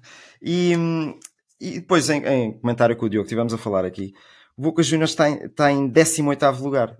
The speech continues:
de, da Liga Argentina. Isto fa-, fazendo um paralelismo do que é o plantel deles na, na, na Liga Argentina e na Libertadores. Eh, está bem que aquilo são vinte e oito equipas, e foste tu que o disseste, Diogo. Eh, é um, é um campeonato longo, minha nossa.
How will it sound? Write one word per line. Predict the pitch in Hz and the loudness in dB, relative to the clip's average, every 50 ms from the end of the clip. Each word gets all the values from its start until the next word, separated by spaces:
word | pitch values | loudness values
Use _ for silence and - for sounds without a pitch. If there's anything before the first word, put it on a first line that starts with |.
| _ _ | _ _
de, | - 117 120 117 117 | -8 -4 -4 -4 -4
da | 113 - 120 | -4 -4 -4
Liga | 117 123 113 120 | -4 -2 -2 0
Argentina. | 117 113 107 123 120 120 117 110 92 95 98 95 _ _ _ _ _ | -2 -2 -2 -4 -6 -4 -6 -6 -8 -8 -10 -14 _ _ _ _ _
Isto | 104 98 - - | -12 -12 -12 -10
fa-, | - 113 98 - | -8 -8 -8 -6
fazendo | - 120 110 127 123 123 | -6 -6 -4 -2 -2 -2
um | |
paralelismo | 120 127 127 123 120 120 120 131 135 127 131 123 117 | 0 0 0 0 0 0 0 -2 -2 -2 -2 -4 -4
do | 127 123 | -4 -4
que | 123 - 131 | 0 2 2
é | |
o | 127 | 2
plantel | 127 120 120 123 113 120 120 117 120 107 110 | 2 0 -2 -2 0 0 0 0 0 -2 -2
deles | 113 127 123 117 107 104 | -2 -2 -2 -2 -2 -4
na, | 104 107 107 - - | -6 -6 -6 -8 -6
na, | - 110 107 104 101 95 92 90 - | -6 -4 -4 -4 -4 -6 -8 -10 -14
na | - 98 110 | -10 -8 -6
Liga | 110 117 113 | -4 -2 -2
Argentina | 110 110 110 117 113 143 139 135 | -4 -4 -4 -8 -8 -6 -6 -4
e | 127 120 | -4 -6
na | 117 110 | -6 -6
Libertadores. | 104 107 107 101 98 - - 101 92 82 - - - - _ _ _ _ _ _ _ _ _ _ _ _ - | -6 -8 -8 -10 -10 -10 -10 -10 -8 -10 -12 -16 -20 -20 _ _ _ _ _ _ _ _ _ _ _ _ -2
Eh, | - 127 127 - | 2 2 2 2
está | - - 123 | 2 2 2
bem | 123 139 | 2 2
que | 123 135 | 2 0
aquilo | 113 135 127 | -2 -2 0
são | - 139 131 | 0 0 0
vinte | 120 135 127 - | 0 -2 -2 0
e | 139 | 0
oito | 131 131 131 | 0 0 0
equipas, | 123 120 131 127 117 - 87 87 - - | -2 0 -2 -2 -2 -2 -6 -10 -8 -10
e | - | -12
foste | 107 - 117 113 - | -6 -4 -4 -4 -2
tu | - 127 | -4 -4
que | 120 131 | -2 0
o | 127 | 0
disseste, | 117 120 110 - 131 113 101 - - 95 | 0 0 0 2 2 2 2 0 -4 -6
Diogo. | 95 98 - - - - - - - - - - _ _ - | -6 -6 -8 -10 -16 -20 -20 -20 -20 -20 -20 -20 _ _ -4
Eh, | 98 104 - - 101 110 | -2 -2 -2 -2 0 0
é | 120 | 2
um, | 135 143 139 131 - - | 2 0 0 -2 -2 0
é | 135 | 0
um | 135 135 131 127 120 117 110 98 - | 0 0 -2 -4 -4 -4 -6 -8 -6
campeonato | - 147 147 147 147 135 139 139 139 143 143 - 120 | -4 -2 -2 -2 -2 -2 2 2 2 2 0 -2 -2
longo, | 127 139 147 156 160 160 165 160 156 151 151 - - | 0 2 4 4 4 4 4 2 2 -2 -4 -10 -6
minha | - 131 143 139 131 | -2 0 2 4 4
nossa. | 123 117 107 104 - - 87 | 4 4 2 2 -2 -6 -10